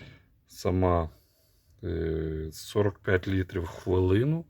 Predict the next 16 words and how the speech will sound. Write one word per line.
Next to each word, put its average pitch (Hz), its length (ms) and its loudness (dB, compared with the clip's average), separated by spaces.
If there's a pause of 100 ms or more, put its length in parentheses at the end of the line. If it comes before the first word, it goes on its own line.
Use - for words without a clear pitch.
(640)
Класний 90 480 0
компресор. 147 840 -4
До 98 140 2
речі, 101 260 4
можна 95 260 -2
використовувати 90 800 -2
для 90 220 0
кондитерки. 113 920 0 (160)
Вісімдесят, 110 560 2 (880)
е, 82 600 2 (1900)
децибел 95 840 2 (160)
його 90 360 2
шум. 151 520 0
Е, - 40 10 (1700)
взагалі - 380 8
тихенький. - 1400 6